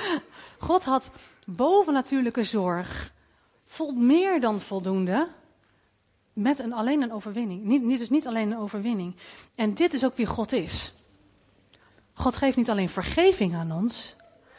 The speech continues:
hij geeft er bovenop zijn goede zorg, zijn voorziening, zijn hart, zijn liefde. Boven alles geeft God dat.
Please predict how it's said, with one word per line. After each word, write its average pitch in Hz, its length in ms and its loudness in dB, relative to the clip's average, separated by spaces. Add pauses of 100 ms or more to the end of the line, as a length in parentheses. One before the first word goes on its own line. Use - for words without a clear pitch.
(140)
hij 202 120 -2
geeft 233 280 0
er 214 80 -2
bovenop 233 640 4 (220)
zijn 254 500 2 (120)
goede 196 340 2
zorg, 196 640 -4 (500)
zijn 277 420 6
voorziening, 190 720 0 (500)
zijn 247 460 4
hart, 196 480 -4 (220)
zijn 240 460 4
liefde. 208 440 -2 (460)
Boven 262 340 4
alles 208 340 0
geeft 208 260 -4
God - 240 -8
dat. - 320 -10